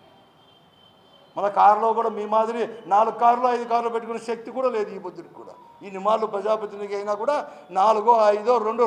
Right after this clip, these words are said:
రెండోది కూడా పెట్టుకోలేము. ఒకనే పోతాం, లేకపోతే ఇద్దరు పోతాం. నాకేం భేషజాలాలు లేదు, ఏమీ లేదు, దాపరికం లేదు,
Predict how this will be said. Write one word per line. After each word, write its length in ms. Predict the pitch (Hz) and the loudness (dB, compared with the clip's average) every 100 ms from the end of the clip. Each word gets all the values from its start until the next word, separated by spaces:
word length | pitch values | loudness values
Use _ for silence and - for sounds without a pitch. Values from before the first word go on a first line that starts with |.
| 196 | 0
రెండోది 260 | 226 254 262 | 2 2 4
కూడా 180 | 277 262 | 0 0
పెట్టుకోలేము. 440 | - 190 139 98 - _ _ _ _ _ _ _ _ _ 143 | -2 -8 -8 -14 -18 _ _ _ _ _ _ _ _ _ -8
ఒకనే 300 | 156 180 233 | -4 -2 -2
పోతాం, 340 | 240 226 233 277 | 0 0 -2 -2
లేకపోతే 220 | 277 247 190 | -2 -4 -8
ఇద్దరు 200 | 208 190 | -6 -6
పోతాం. 200 | 135 - - _ _ - | -6 -14 -20 _ _ -16
నాకేం 880 | 131 135 135 151 160 185 202 240 262 - - - 120 | -14 -12 -12 -10 -6 -6 -2 0 0 -2 -18 -20 -12
భేషజాలాలు 680 | 151 160 156 170 175 180 175 | -10 -10 -6 -2 0 -2 -4
లేదు, 180 | 196 226 208 156 | -10 -10 -10 -10
ఏమీ 180 | 165 170 175 | -10 -10 -8
లేదు, 180 | 185 254 - - 151 | -10 -12 -20 -10 2
దాపరికం 520 | 170 190 208 202 196 196 | 2 2 -2 -6 -8 -6
లేదు, 200 | 202 240 | -6 -6